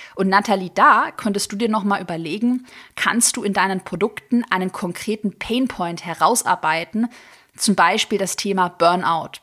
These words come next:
oder das Thema Panikattacken, was ich ja auch vorhin angesprochen hatte. Und dann würde ich da wirklich sehr, sehr, sehr konkret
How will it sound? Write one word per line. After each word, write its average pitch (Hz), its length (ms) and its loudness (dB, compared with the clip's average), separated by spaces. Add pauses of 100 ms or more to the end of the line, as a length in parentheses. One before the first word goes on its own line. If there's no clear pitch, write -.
oder 190 140 4
das 170 180 -2
Thema 190 300 -2
Panikattacken, - 1040 -2 (100)
was 170 160 0
ich 175 120 -4
ja 190 80 2
auch 175 100 2
vorhin 185 320 2
angesprochen 170 640 -6
hatte. 190 300 -6 (300)
Und 175 160 -6
dann 180 260 -2
würde 190 120 -2
ich 196 100 -6
da 185 180 0
wirklich 185 260 -6
sehr, 269 600 2
sehr, 208 280 2
sehr 185 300 -2
konkret 175 880 -8